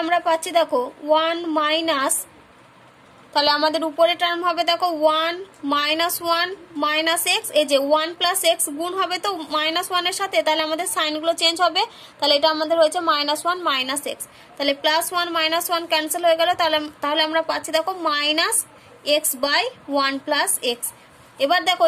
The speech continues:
এক্স এর মানটা হচ্ছে greater than zero, তার মানে এক্সটা যদি greater than zero হয়, তাহলে x by one plus x এর মানটা হচ্ছে greater than zero, কিন্তু এখানে দেখো একটা minus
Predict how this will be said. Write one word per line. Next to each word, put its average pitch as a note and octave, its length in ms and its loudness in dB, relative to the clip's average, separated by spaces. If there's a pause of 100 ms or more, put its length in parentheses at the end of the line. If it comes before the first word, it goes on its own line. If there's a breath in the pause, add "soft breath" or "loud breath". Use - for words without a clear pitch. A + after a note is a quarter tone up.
(120)
এক্স D#4+ 200 -2
এর F#4 160 -2
মানটা F4+ 280 2
হচ্ছে F4+ 240 -2
greater E4 360 4
than F4 200 2
zero, C4+ 200 2 (380 loud breath)
তার D4+ 140 4
মানে D#4 200 4
এক্সটা E4+ 240 0 (100)
যদি F4+ 220 -4
greater D#4+ 300 6
than F4 160 4
zero E4+ 180 2
হয়, C#4+ 160 4
তাহলে D#4 160 4 (140)
x - 20 -12 (180)
by F4 100 6 (180)
one E4 160 2
plus E4+ 180 2 (120)
x - 120 -8
এর F4+ 140 -6
মানটা E4 260 2
হচ্ছে F4 240 -2
greater E4 300 4
than E4+ 200 4
zero, B3+ 160 0 (140)
কিন্তু D#4+ 240 -2
এখানে E4+ 300 -2
দেখো F4 200 4
একটা F4 140 0 (120)
minus D#4+ 380 2